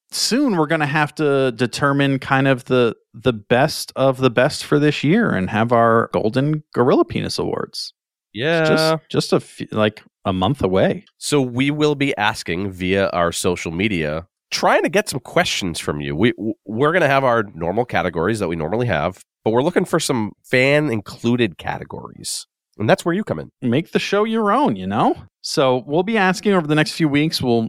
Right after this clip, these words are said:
Speaker 1: come with additional details of how to submit those. But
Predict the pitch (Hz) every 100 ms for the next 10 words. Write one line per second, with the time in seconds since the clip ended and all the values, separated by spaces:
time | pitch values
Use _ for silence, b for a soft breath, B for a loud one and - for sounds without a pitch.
0 | - - 131 123 117 107 123 - 117 117
1 | 107 117 104 - 104 - 95 98 - 95
2 | 98 90 - 87